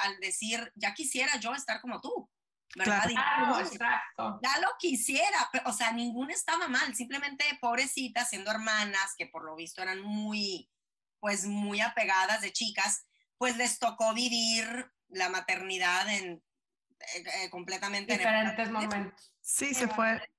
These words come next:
Speaker 2: se
Speaker 1: diferentes.
Speaker 2: fue deteriorando la relación por falta de comunicación, yo digo, en ese momento fue como que porque no se dijeron sus verdades en el momento.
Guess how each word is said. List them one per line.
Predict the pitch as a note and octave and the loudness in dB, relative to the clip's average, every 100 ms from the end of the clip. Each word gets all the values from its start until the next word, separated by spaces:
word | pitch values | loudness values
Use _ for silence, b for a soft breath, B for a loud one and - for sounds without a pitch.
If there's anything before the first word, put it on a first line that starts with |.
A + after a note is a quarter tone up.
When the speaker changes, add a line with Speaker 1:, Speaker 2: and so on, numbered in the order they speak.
| _ | _
Speaker 2:
se | - - | -4 0
Speaker 1:
diferentes. | A#3 | 2
Speaker 2:
fue | A#3+ | 2
deteriorando | B3 B3+ C#4+ A3+ G#3+ A3 A#3+ | 0 0 2 4 4 4 4
la | B3 | 4
relación | A3 G#3 F#3+ G#3+ G3+ G3+ B B B _ | 4 2 2 4 2 2 B B B _
por | A#3+ A3+ | 0 2
falta | - A3+ A3 | 2 0 2
de | E4+ | 0
comunicación, | E4+ D4+ A3+ G3 F#3+ - A3 B3 A3+ | 0 2 2 2 0 0 2 4 4
yo | G#3 | 4
digo, | A3 A#3 G3+ | 2 2 2
en | G3 | 0
ese | G3+ | -2
momento | D4+ C#4 A3+ A#3 C4 | -4 -2 -2 -2 -4
fue | B3 A#3 | -2 -2
como | B3 B3+ B3 | -2 -4 -6
que | G#3 | -8
porque | G#3 G3+ | -8 -8
no | G3 | -8
se | G3 G#3 | -6 -8
dijeron | G3+ A#3+ B3 | -4 -6 -6
sus | C4 | -8
verdades | A3 F#3 F3+ G3+ | -6 -2 -2 -4
en | A3+ | -6
el | G3+ | -6
momento. | F3+ F3+ G3 F#3 E3 | -6 -4 -4 -6 -14